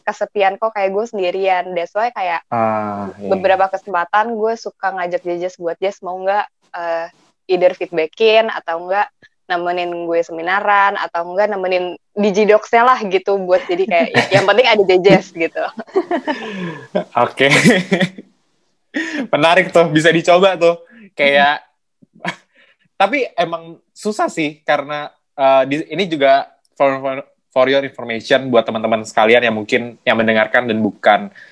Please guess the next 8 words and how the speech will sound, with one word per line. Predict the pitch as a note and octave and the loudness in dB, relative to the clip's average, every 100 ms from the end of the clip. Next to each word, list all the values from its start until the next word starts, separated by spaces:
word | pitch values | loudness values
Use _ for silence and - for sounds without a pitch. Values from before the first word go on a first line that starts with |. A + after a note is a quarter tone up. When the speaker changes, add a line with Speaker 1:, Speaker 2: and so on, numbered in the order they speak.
| _ _ _ | _ _ _
Speaker 2:
eh, | A2+ G#2+ G#2+ G#2+ G#2 G#2 G#2 G#2 _ _ _ _ _ _ _ _ | -2 2 2 2 2 0 -2 -4 _ _ _ _ _ _ _ _
mahasiswa | - B2 B2 A#2 | -2 0 0 0
psikologi, | A2+ A#2 A2+ A#2 | 4 6 6 4
terutama | C#3+ C3+ A2+ A#2 | 2 2 2 2
dari | A2+ A2 | 2 2
kampus | G#2 G#2+ - | 0 -2 -4
kita, | G#2+ - B2+ B2+ - | -4 0 0 0 -6
kayak | - A#2 A#2 A#2 B2 | -2 0 2 2 0